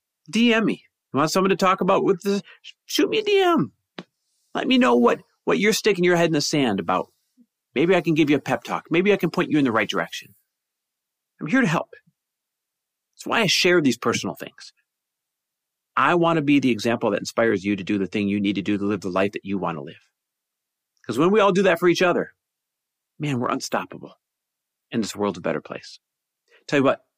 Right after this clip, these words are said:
I'm gonna do another episode where I have Doctor Boyd on to talk about where we as entrepreneurs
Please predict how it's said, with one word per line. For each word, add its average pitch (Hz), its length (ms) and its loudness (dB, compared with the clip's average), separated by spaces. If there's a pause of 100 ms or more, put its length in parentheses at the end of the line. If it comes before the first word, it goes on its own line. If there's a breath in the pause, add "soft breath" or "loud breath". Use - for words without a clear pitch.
I'm 139 80 -2
gonna 156 80 2
do 151 100 2
another 127 280 0
episode 107 260 -4
where 101 100 0
I 92 40 -2
have 98 120 -2
Doctor 98 240 -2
Boyd 95 260 0
on 85 380 -4 (600)
to 110 100 -14
talk - 380 -2
about 98 240 0
where 101 120 -2
we 120 300 2
as 98 100 0
entrepreneurs 104 800 -4